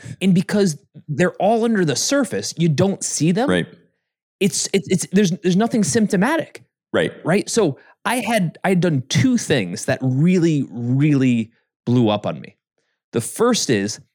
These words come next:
Speaker 1: I had built this hustle kinda, you know, mentality,
Speaker 2: Yeah.
Speaker 1: and I, you know, convinced everybody else
Speaker 2: Right.
Speaker 1: that it's the right thing too. And I'd gotten rewarded for it.
Speaker 2: Yep.
Speaker 1: So, so start there.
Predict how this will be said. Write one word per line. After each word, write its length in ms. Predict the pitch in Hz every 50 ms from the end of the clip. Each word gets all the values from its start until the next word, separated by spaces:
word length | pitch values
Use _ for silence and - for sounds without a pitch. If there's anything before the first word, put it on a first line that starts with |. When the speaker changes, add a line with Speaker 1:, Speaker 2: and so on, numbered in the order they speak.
| _ _
Speaker 1:
I 80 | - 143
had 240 | 143 135 127 110 110
built 340 | 151 175 185 151 - - 143
this 200 | 160 151 139 -
hustle 460 | - - 151 143 - - 156 147 139
kinda, 340 | - - 147 135 131 123 -
you 80 | - 135
know, 80 | 127 113
mentality, 580 | 117 113 110 107 - 120 113 92 82 80 95 101
Speaker 2:
Yeah. 40 | - - - - - - _ _ _ _ _
Speaker 1:
and 120 | 135 135
I, 100 | 131 123 123
you 240 | 117 90 - 120
know, 120 | 104 95 - _ _ _ -
convinced 340 | - 127 123 156 160 - -
everybody 320 | 165 160 151 139 143 135
else 140 | 131 139 143
Speaker 2:
Right. 80 | 92
Speaker 1:
that 100 | - 120
it's 120 | 123 117 -
the 100 | 123 110
right 200 | 117 127 - -
thing 220 | - 135 131 120
too. 300 | 113 - 139 - 202 208 - _ _ _ _ _ _ _ _ _ _ _ _ _ _ _ _ _ _
And 260 | - 175 170 170 160 -
I'd 200 | - 160 170 165
gotten 300 | 143 180 175 139 160 160
rewarded 720 | 147 143 147 135 123 120 120 143 175 180 170 135 113 92
for 240 | - - 101 85 76
it. 80 | 65 - _
Speaker 2:
Yep. 300 | - 98 110 110 - -
Speaker 1:
So, 200 | - - 147 -
so 140 | 135 135 156
start 340 | 135 - - 240 240 233 240
there. 240 | 151 104 78 -